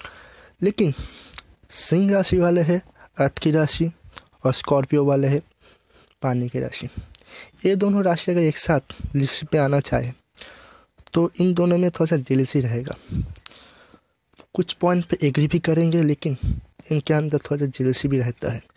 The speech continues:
इन दोनों राशि में यही खास बात है, एक मंगल की राशि, एक सूर्य की राशि। ये चीज़ मैंने बहुत बार देखी है, तो अगर आप दोनों एक साथ हैं तो ऐसा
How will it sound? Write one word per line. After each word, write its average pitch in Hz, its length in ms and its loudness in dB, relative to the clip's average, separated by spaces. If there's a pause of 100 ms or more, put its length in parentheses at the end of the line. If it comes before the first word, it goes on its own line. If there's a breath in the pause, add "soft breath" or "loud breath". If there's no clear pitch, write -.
(100)
इन 151 120 0
दोनों 147 240 2
राशि 139 280 0
में 139 100 -2
यही 139 360 0 (120)
खास 117 300 0
बात - 220 -12
है, 151 60 -14 (1600 loud breath)
एक 143 200 0
मंगल 135 320 2
की 160 140 0
राशि, 160 360 -2 (680 loud breath)
एक - 100 -8
सूर्य 127 420 2
की 123 160 0
राशि। 117 320 0 (2250 loud breath)
ये 160 140 2
चीज़ 160 340 -2
मैंने 139 160 0
बहुत 123 280 0
बार 139 160 0
देखी 131 340 -4
है, 139 60 -6
तो 135 180 -4
अगर 131 300 -4 (100)
आप 135 220 -4
दोनों 135 180 0
एक 127 100 -4
साथ - 320 -2
हैं 135 80 -2
तो 123 200 -2
ऐसा 123 280 -2